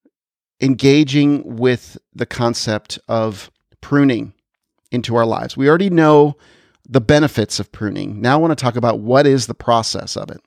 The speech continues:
So f-, the first step, in my opinion, is to take inventory, to stop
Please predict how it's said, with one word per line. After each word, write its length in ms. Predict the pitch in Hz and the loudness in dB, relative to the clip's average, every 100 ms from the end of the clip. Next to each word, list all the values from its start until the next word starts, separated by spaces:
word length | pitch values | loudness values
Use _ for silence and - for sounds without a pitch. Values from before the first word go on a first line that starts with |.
| _ _ _ _ _ _ - - _ _ _ | _ _ _ _ _ _ -20 -20 _ _ _
So 160 | 170 | -2
f-, 120 | 156 - | -2 -4
the 160 | - | -2
first 380 | 147 - 220 233 | 0 2 2 2
step, 600 | - - - 131 107 - - _ _ _ - | 0 0 4 4 4 -2 -18 _ _ _ -2
in 120 | 123 | 2
my 200 | 135 139 | 4 2
opinion, 500 | - 107 104 98 101 | 0 -6 -4 -6 -8
is 400 | - 120 117 110 | -4 0 0 -4
to 160 | - 117 | -8 -12
take 560 | - 143 156 - - _ _ _ _ _ | -6 0 0 0 -12 _ _ _ _ _
inventory, 720 | 151 143 113 110 95 - 76 - _ _ _ _ _ _ _ _ _ _ _ _ _ - - | 4 4 4 -2 -6 -12 -14 -20 _ _ _ _ _ _ _ _ _ _ _ _ _ -20 -6
to 100 | 120 | -4
stop 580 | - - 143 156 - | -2 0 2 0 -4